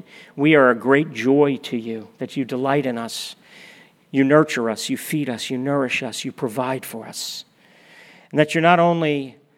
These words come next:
my Father, your fa-, you're our Father, the Father of your family, the Father of your children. And so we together lift up your children. We pray that we would be about hallowing your name, praising you, loving you,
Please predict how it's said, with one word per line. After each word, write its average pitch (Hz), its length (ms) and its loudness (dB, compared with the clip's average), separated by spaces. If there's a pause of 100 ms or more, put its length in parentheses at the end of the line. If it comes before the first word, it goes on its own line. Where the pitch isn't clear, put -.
(680)
my 147 180 2
Father, 135 420 -2
your 143 220 0
fa-, 139 220 -2 (160)
you're 139 280 -2
our 156 200 4
Father, 110 340 0
the 110 60 -4
Father 156 400 0
of 113 100 -2
your 120 140 0
family, 151 480 0
the 113 80 -4
Father 147 380 4
of 120 120 -2
your 123 80 0
children. 117 800 0 (1000)
And 123 80 -10
so 151 160 4
we 156 200 4
together 143 580 2
lift 131 460 -2
up 156 400 -4 (1700)
your 143 160 4
children. 127 500 0
We 123 120 -4
pray 160 260 2
that 135 160 2
we 151 140 4
would 135 200 0
be 147 140 2
about 147 280 2
hallowing 143 480 2
your 131 140 -2
name, 143 400 -2
praising 151 560 -2
you, 113 220 -8 (400)
loving 147 360 2
you, 113 240 -10